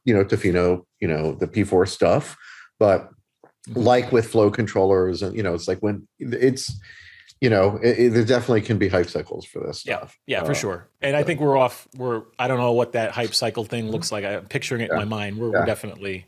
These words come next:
Speaker 2: on the
Speaker 1: In the
Speaker 2: end of
Speaker 1: trough
Speaker 2: that
Speaker 1: of
Speaker 2: now.
Speaker 1: despair?
Speaker 2: <laughs> Yeah, right.
Speaker 1: <laughs>
Speaker 2: Um, the slough of despond. So I think,
Speaker 1: Sounds like a
Speaker 2: uh,
Speaker 1: D and D. That sounds like
Speaker 2: yeah.
Speaker 1: a D and D thing. You know, you're
Speaker 2: There
Speaker 1: now
Speaker 2: you go, there you
Speaker 1: entering
Speaker 2: go.
Speaker 1: the trough of despair. <laughs>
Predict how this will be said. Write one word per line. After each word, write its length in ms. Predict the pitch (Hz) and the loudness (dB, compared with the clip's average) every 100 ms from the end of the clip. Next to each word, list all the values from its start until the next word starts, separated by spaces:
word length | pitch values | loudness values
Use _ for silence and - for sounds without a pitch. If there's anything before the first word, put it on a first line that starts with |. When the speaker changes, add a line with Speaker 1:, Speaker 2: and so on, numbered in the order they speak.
| _ | _
Speaker 2:
on 140 | 101 98 | -10 -2
the 40 | |
Speaker 1:
In 60 | 104 | 0
the 40 | |
Speaker 2:
end 80 | 98 | 2
of 20 | |
Speaker 1:
trough 180 | 117 117 | 2 2
Speaker 2:
that 60 | 123 | 2
Speaker 1:
of 60 | |
Speaker 2:
now. 40 | 113 | 0
Speaker 1:
despair? 640 | 110 113 113 139 147 - - - | 0 2 4 2 -2 -8 -10 -4
Speaker 2:
<laughs> 180 | 175 151 | -4 0
Yeah, 280 | 208 127 123 | 0 2 0
right. 300 | 202 170 160 | 0 -6 -8
Speaker 1:
<laughs> 840 | - 123 - - - - - - | -4 -4 -8 -18 -18 -18 -20 -6
Speaker 2:
Um, 440 | 131 127 123 107 110 | 0 2 2 0 -4
the 60 | 104 | -4
slough 400 | - 113 117 110 | -2 0 0 0
of 40 | |
despond. 580 | 107 - 101 98 92 90 | -2 -4 -6 -6 -8 -4
So 260 | - 143 - | 2 2 2
I 140 | 156 | -2
think, 180 | 147 151 | 2 2
Speaker 1:
Sounds 140 | 151 | 4
like 120 | 143 139 | 2 4
a 120 | 131 | 4
Speaker 2:
uh, 20 | |
Speaker 1:
D 120 | 117 | 4
and 160 | 110 98 | 4 4
D. 340 | 107 95 90 92 - | 4 4 2 -2 -4
That 140 | 110 110 | -4 0
sounds 160 | 113 | 0
like 120 | 107 | 2
Speaker 2:
yeah. 100 | 95 | 2
Speaker 1:
a 40 | 104 | 2
D 80 | 98 | 0
and 100 | 90 | -2
D 160 | 98 95 | -2 -2
thing. 480 | 101 87 82 87 - | 0 0 0 -4 -6
You 80 | 87 | -4
know, 40 | |
you're 160 | 87 113 | 0 2
Speaker 2:
There 100 | 107 | 4
Speaker 1:
now 40 | |
Speaker 2:
you 60 | 101 | 2
go, 160 | 101 | 0
there 120 | 113 | 2
you 60 | 98 101 | 2 2
Speaker 1:
entering 80 | 104 | -2
Speaker 2:
go. 80 | 90 | -6
Speaker 1:
the 60 | |
trough 340 | - 98 104 107 | -4 0 0 0
of 120 | 92 | -4
despair. 800 | 95 95 95 90 - - - | -2 -2 0 0 0 -2 -4
<laughs> 40 | - | -8